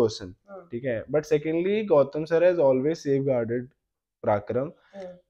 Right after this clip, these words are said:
Speaker 1: and why I feel that is a little bit unfair कि क्योंकि वो तुम, तुम औरों को भी मिलना चाहिए ना यार, वो कभी ना कभी तो। कि अगर आप ये सोचो कि एक vote out के अंदर सिर्फ और सिर्फ आपको save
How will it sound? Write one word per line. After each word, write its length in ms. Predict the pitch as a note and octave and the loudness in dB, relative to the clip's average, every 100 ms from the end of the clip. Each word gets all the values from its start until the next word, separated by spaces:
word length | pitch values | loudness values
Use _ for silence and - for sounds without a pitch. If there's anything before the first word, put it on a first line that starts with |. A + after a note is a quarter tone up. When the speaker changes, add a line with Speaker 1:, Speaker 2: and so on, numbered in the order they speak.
| - | -4
Speaker 1:
and 200 | C#3+ C3 | 0 6
why 320 | A#2+ C3 D#3 | 8 8 6
I 60 | E3+ | 4
feel 220 | F3 F3 | 0 0
that 200 | C3 A2 A2+ | 2 2 2
is 100 | D3 - C3 | 0 0 0
a 120 | A#2 | 2
little 280 | A2+ C#3+ D#3 | 0 0 2
bit 180 | E3 D#3 | 2 0
unfair 300 | D#3+ E3 F3+ | 2 0 0
कि 60 | F3+ | -6
क्योंकि 260 | F3+ E3+ G3 | -8 -6 -4
वो 400 | G#3 B3 - - - _ _ _ | 0 0 -2 -10 -20 _ _ _
तुम, 220 | - G3 F#3 _ _ _ _ _ _ - | -8 -6 -8 _ _ _ _ _ _ -6
तुम 120 | D#3+ - | -6 4
औरों 240 | D3 D3 E3+ | 10 12 10
को 120 | F#3 | 4
भी 100 | F#3+ | 2
मिलना 280 | E3 B2+ A#2+ | 0 0 -2
चाहिए 240 | - F#2+ | -6 -10
ना 120 | G2 | -8
यार, 160 | C#3+ C#3 | -8 -6
वो 100 | B2 | -2
कभी 240 | C3+ C3+ | 2 4
ना 100 | C3 | 4
कभी 220 | B2+ A#2 G#2+ | 4 0 -2
तो। 220 | G2+ G#2 _ _ _ | -4 -8 _ _ _
कि 60 | - | 8
अगर 140 | E3+ | 12
आप 140 | F#3+ G3 | 12 12
ये 80 | G3+ | 10
सोचो 280 | F3+ D#3 | 8 6
कि 120 | F3 F#3+ | 2 6
एक 160 | D#3+ D#3+ | 4 6
vote 180 | D3+ D3 | 6 6
out 200 | C#3+ - | 4 2
के 80 | |
अंदर 240 | C3 B2 C#3+ | -2 0 0
सिर्फ 260 | D3 C3+ | 0 -4
और 80 | D3 | -2
सिर्फ 220 | D3+ D#3+ D#3 | -2 -2 0
आपको 280 | A#2+ - C3 | 0 -2 -10
save 220 | B2 | -6